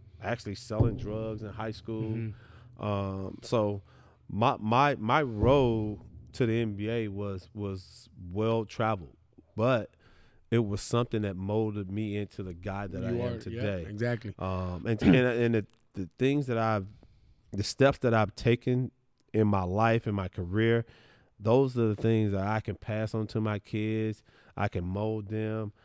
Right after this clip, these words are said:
Speaker 1: I can show them. Like, a couple of days ago,
Speaker 2: Do
Speaker 1: we
Speaker 2: you
Speaker 1: was
Speaker 2: feel like your kids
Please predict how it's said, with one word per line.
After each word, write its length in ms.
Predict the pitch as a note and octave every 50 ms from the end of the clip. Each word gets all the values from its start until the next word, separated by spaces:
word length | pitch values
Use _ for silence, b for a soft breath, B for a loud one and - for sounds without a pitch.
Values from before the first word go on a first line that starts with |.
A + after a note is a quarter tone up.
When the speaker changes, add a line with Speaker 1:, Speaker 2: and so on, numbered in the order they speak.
| b b b
Speaker 1:
I 100 | - G#2+ G#2
can 120 | - F2
show 320 | - - - A#2 A2+ A2+ A2
them. 440 | G#2+ A2+ A2 G#2+ G#2+ A2 G#2+ G#2 G2
Like, 180 | G2 G2 F#2+ F#2 G#2 - _ - _ _ _ _ _ _ _ _ _ _ _ _ _ _ _
a 40 | -
couple 220 | - - C#3+ C3+
of 40 | A2+ A2+
days 160 | B2+ D#3 C3
ago, 180 | A2+ G#2+ G#2 G#2
Speaker 2:
Do 80 | E3
Speaker 1:
we 60 | E3+ E3+
Speaker 2:
you 40 | F#3+
Speaker 1:
was 80 | F3+
Speaker 2:
feel 140 | - G#3+ A3
like 200 | A3 G3 G3 E3+
your 100 | F#3 D#3+
kids 380 | - - F#3 F3+ D#3+ - -